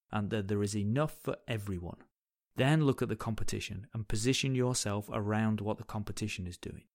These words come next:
But what about the state of the economy or even government policies or regulation? Well, here we either say that that's just the way that it is and I have to adapt, or you ask yourself,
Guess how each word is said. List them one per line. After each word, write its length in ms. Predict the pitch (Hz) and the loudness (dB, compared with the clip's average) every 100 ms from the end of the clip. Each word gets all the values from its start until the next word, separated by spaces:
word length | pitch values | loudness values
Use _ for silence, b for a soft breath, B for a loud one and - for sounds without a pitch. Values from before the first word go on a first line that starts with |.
| _ _ _ _ _ _ _ _ _ _ _ | _ _ _ _ _ _ _ _ _ _ _
But 80 | - | 2
what 140 | 127 143 | 6 6
about 180 | 147 | 6
the 60 | 139 | 4
state 240 | - 156 | 2 2
of 80 | 131 | 2
the 80 | 143 | 2
economy 500 | 131 - 170 123 92 | 2 2 2 2 0
or 120 | 101 | 2
even 360 | 123 120 117 107 | 2 2 2 2
government 380 | - 120 127 117 | 2 2 2 0
policies 560 | - 156 151 - 92 90 | 2 4 4 0 -6 -4
or 120 | 95 | -2
regulation? 720 | 107 117 120 135 151 - - - _ _ _ _ _ _ _ - | 0 2 2 2 0 -4 -8 -12 _ _ _ _ _ _ _ -2
Well, 260 | 117 131 | 2 2
here 300 | 160 127 123 | 2 4 6
we 160 | 139 127 | 6 8
either 240 | 139 135 | 8 8
say 260 | 123 123 113 | 4 6 4
that 260 | 117 104 110 | 4 2 4
that's 380 | 117 110 - | 2 2 -4
just 300 | 110 120 123 | 0 2 2
the 80 | - | 4
way 160 | 117 127 | 6 6
that 160 | 110 | 6
it 120 | 107 120 | 6 4
is 400 | 156 123 160 - _ - | 4 4 0 -6 _ -6
and 180 | 110 107 | 0 4
I 200 | 120 127 | 4 4
have 260 | 120 113 | 2 0
to 120 | - 107 | 2 2
adapt, 540 | 95 98 117 - - _ _ _ - | 2 0 0 -4 -14 _ _ _ -2
or 120 | 120 | 2
you 140 | 117 | 4
ask 200 | 139 151 | 4 2
yourself, 520 | 120 98 92 95 82 | 2 0 0 -4 -6